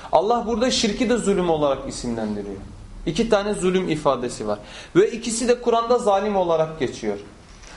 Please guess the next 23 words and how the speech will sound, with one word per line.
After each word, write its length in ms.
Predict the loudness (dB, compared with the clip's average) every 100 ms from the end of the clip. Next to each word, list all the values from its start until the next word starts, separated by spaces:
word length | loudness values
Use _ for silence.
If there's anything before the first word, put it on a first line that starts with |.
| 2
Allah 340 | 4 4 2 2
da 60 | 0
Nuh 320 | 2 2 2
tufanından 680 | 2 4 2 2 2 2 2
bahsederken 640 | 0 0 2 2 2 2
bu 120 | 2
Ankebut 440 | 2 0 0 0 0
suresi 280 | 0 2
on 200 | 2 4
dördüncü 380 | 4 2 2 4
ayette 300 | 2 2 0
diyor 240 | 2 2 2
ki, 240 | 0 0 -6 -16 -18 -18 0
"فَأَخَذَهُمُ 880 | 2 2 2 2 2 2 2 0 2
الطُّوفَانُ 400 | 2 4 2 2
وَهُمْ 420 | 2 2 0 2
ظَالِمُونَ." 540 | 2 2 0 0 0
Onlar 340 | 2 2 4 2
zalimken 680 | 2 2 2 0 2 2 2
tufan 320 | 2 4 4
onları 300 | 4 4 4
yakaladı 580 | 4 2 2 2 0 -2
diyor. 120 | -4